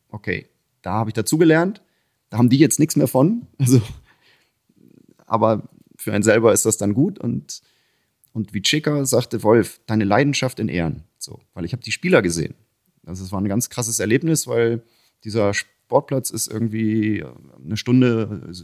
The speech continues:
außerhalb von Phnom Penh, hat die Stiftung sich da so zwei Rasenplätze gekauft. Da ist auch so ein kleines Kunst-, also so ein Kunstrasen, das ist wie so ein Plastik-, äh, äh,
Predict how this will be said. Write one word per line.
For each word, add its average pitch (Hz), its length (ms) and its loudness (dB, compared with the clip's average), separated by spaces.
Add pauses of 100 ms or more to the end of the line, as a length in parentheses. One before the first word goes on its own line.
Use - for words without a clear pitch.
außerhalb 113 360 -8
von 107 200 -6
Phnom 101 260 -6
Penh, 196 320 -2 (420)
hat 104 120 -12
die 101 60 -10
Stiftung 107 360 -2
sich 98 120 -4
da 101 80 -6
so 95 100 -6
zwei 104 160 -2
Rasenplätze 127 760 -2 (360)
gekauft. 120 340 -2
Da - 40 2
ist - 100 -2
auch 104 100 -2
so - 120 -4
ein 90 180 -4
kleines 92 240 -4
Kunst-, - 320 2
also 98 160 0
so 92 100 -2
ein 82 140 -4
Kunstrasen, 131 640 0
das 113 80 0
ist - 60 -8
wie 117 40 -4
so 113 100 0
ein - 80 -2
Plastik-, - 600 -4
äh, - 60 -20
äh, 82 600 0